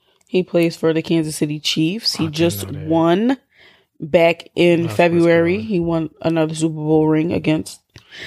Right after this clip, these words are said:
Speaker 1: the Philadelphia Eagles.
Speaker 2: <laughs> Get your kid.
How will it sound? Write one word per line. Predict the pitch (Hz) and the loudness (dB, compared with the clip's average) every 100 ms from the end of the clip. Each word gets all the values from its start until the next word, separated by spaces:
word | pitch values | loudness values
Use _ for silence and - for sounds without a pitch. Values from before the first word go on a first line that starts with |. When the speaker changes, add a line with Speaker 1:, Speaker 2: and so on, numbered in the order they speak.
| - - _ _ | -16 -18 _ _
Speaker 1:
the | 165 | 0
Philadelphia | 156 147 147 156 147 147 143 | 0 0 -2 -4 -6 -4 -4
Eagles. | 143 143 - - - - - - | -6 -10 -14 -16 -16 -14 -4 0
Speaker 2:
<laughs> | 202 _ _ - 185 196 196 - 110 135 - - | 0 _ _ -10 -10 -8 -10 -8 -4 -4 -4 -10
Get | 113 | -4
your | 127 | 0
kid. | 127 104 - | 0 -2 -4